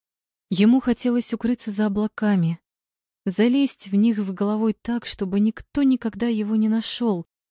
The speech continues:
и вечность переживать то, что было ведомо одному ему, всенаполняющую голую страсть,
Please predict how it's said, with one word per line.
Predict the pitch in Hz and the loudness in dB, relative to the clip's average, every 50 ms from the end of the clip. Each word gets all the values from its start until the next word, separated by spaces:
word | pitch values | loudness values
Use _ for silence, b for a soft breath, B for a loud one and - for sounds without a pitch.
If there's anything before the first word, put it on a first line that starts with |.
| _ _ _ _ _ _ | _ _ _ _ _ _
и | 269 254 | -4 -4
вечность | 214 196 208 220 208 - - 190 175 - - | 0 2 0 0 0 0 -2 -2 -4 -4 -4
переживать | _ 202 185 185 185 180 185 180 190 190 185 - - | _ -4 -2 -2 -2 -2 -4 -2 -2 -4 -4 -6 -8
то, | _ 214 208 | _ -6 -4
что | 196 - - | -4 -4 -6
было | 180 175 190 185 185 | -6 -6 -4 -2 -2
ведомо | 185 185 202 196 180 180 180 175 175 | 0 -2 -2 -2 0 -2 -2 -2 -2
одному | 170 175 190 190 190 196 196 | -2 -2 -2 0 0 0 0
ему, | 202 190 202 202 196 180 175 175 - _ _ _ _ _ _ _ _ _ _ _ | -2 -2 -2 0 0 0 -2 -2 -6 _ _ _ _ _ _ _ _ _ _ _
всенаполняющую | - - 202 196 202 196 - 214 214 220 226 233 240 240 233 214 - - - 185 175 | -4 -2 0 0 0 0 0 0 0 2 2 2 2 2 2 0 -2 -4 -4 -4 -4
голую | 170 180 220 220 208 190 185 180 | -2 -2 -2 0 0 -2 -4 -4
страсть, | 175 - _ 208 208 208 190 - - - - | -6 -8 _ -4 -2 -2 -2 -4 -6 -10 -14